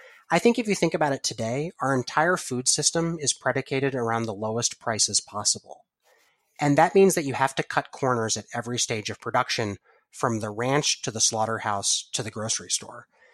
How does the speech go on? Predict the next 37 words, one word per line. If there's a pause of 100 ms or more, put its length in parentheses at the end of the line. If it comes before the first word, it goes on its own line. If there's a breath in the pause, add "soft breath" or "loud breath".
(400 soft breath)
And
what
it
also
means
is
that
low
prices
can
be
used
to
justify (200)
all
the
problems
of
the
system. (180)
So
in
the
nineteenth
century,
people
said,
"If
you
try
to
reform
this,
it's
gonna
hurt
the,